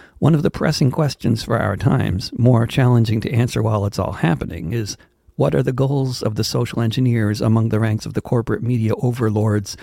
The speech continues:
corporate social media overlords, and domestic spies, and how are they going about achieving them?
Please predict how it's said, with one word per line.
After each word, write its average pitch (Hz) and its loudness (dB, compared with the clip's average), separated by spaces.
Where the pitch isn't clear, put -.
corporate - 0
social - 2
media 113 2
overlords, 107 2
and 107 0
domestic 113 0
spies, 117 -2
and 113 0
how 123 2
are 123 4
they 123 0
going 113 2
about 104 0
achieving 104 -2
them? - -12